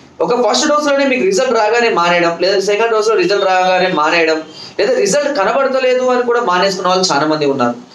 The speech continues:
అయితే సమస్యకు పరిష్కారం అనేది కావాలి అనుకుంటే కొంత ఓపిక అవసరం. మీ బాడీ మీద అది ఎలా పనిచేస్తుంది,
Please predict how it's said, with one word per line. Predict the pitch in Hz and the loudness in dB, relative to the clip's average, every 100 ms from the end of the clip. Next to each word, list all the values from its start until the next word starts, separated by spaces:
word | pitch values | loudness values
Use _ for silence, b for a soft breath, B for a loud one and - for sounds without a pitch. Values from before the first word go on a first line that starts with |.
| B B | B B
అయితే | 135 135 190 180 | -2 0 -2 -2
సమస్యకు | - 160 277 294 277 240 202 214 214 | -2 -2 0 -2 -2 0 0 -2 -2
పరిష్కారం | 156 202 - 240 233 214 | -2 0 0 0 2 2
అనేది | 208 202 | 0 0
కావాలి | 185 147 160 180 160 | 0 0 2 2 0
అనుకుంటే | 147 170 196 | -2 -4 -2
కొంత | 175 165 | -2 -2
ఓపిక | - 139 147 175 | 0 0 0 0
అవసరం. | 143 131 139 151 - B B B B - | 0 0 -2 -4 -6 B B B B -6
మీ | 170 277 311 | -2 0 0
బాడీ | 175 214 277 | 0 0 0
మీద | 269 233 | 0 0
అది | 233 - - 180 156 | 0 0 0 0 0
ఎలా | 196 254 | 0 0
పనిచేస్తుంది, | 196 180 160 - 139 131 156 123 | -2 0 -2 -4 -4 0 0 -2